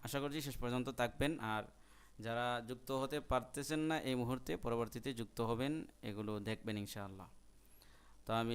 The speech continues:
লম্বা করব না, আমারও খুব ব্যস্ততা আছে, যেহেতু আগামীকাল ঈদুল আজহা। ঈদ মুবারক সবাইকে। যারা পরবর্তীতে আসবেন, সবাইকে স্বাগতম জানিয়ে শুরু করছি আজকের একুশ দিনের কোরআনুল করিম শিক্ষা কোর্সের আট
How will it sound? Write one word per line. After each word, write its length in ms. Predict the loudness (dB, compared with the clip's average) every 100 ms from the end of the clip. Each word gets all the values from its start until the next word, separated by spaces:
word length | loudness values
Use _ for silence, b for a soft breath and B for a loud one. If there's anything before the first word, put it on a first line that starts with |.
| 4
লম্বা 280 | 6 6 6 6
করব 200 | 4 6 8
না, 80 | 8 6 0 -6 -2
আমারও 280 | 2 4 2 0
খুব 100 | -4 -2
ব্যস্ততা 400 | -4 -4 0 0
আছে, 140 | 0 -2 -2
যেহেতু 240 | -2 0 0
আগামীকাল 420 | 0 0 0 -2 0
ঈদুল 240 | -2 0 0 -2
আজহা। 360 | -2 2 4 4 0 -16 -20 b b -8
ঈদ 80 | -2 0
মুবারক 360 | 6 6 6 2 0
সবাইকে। 380 | 0 0 -2 -4 -8 -10 -2
যারা 160 | -2 0
পরবর্তীতে 520 | 0 0 -2 -2 -2 -2 -4
আসবেন, 340 | -4 0 0 0 -2 -10 b b b b b -2
সবাইকে 580 | 4 8 8 8 4 0 2
স্বাগতম 460 | 2 2 0 0 0 0
জানিয়ে 280 | 0 0 0 0
শুরু 140 | -4 -4 -4
করছি 220 | -4 -6 -4
আজকের 380 | -6 -4 -2 -2 -6 -20 b b b b b b -6
একুশ 200 | -4 -4 0
দিনের 240 | 2 2 2
কোরআনুল 400 | 2 2 2 2 0
করিম 300 | 0 2 2 0 -2
শিক্ষা 260 | -4 -4 -4
কোর্সের 380 | -2 2 4 4 -2 -8 -14 0
আট 100 | 2